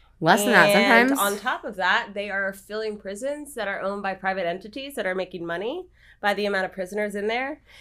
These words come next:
Speaker 2: So those individuals also give really big contributions to the state legislatures, which, by the way, make criminal laws and criminal sentencing and all of the enhancements. So what you really see is a system that instead of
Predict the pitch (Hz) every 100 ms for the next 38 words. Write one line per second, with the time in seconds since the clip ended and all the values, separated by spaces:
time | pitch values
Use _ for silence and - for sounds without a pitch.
0 | - - - 214 202 196 202 196 214 226
1 | - 226 208 208 214 208 - 185 190 -
2 | 190 185 185 165 170 185 196 196 196 196
3 | 180 175 175 180 170 180 170 165 190 180
4 | 185 185 175 - 175 - 156 185 - 180
5 | 190 185 190 170 160 170 165 165 175 160
6 | 156 160 156 156 - 165 165 160 156 147
7 | 160 220 226 190 185 160 160 165 156 165
8 | 196 208 254 269 269 _ _ _ - 170
9 | 165 170 165 160 156 170 165 - 165 120
10 | 185 180 185 190 190 208 208 208 175 165
11 | 156 170 170 160 170 160 - 170 170 170
12 | 175 170 - 190 202 - 165 165 156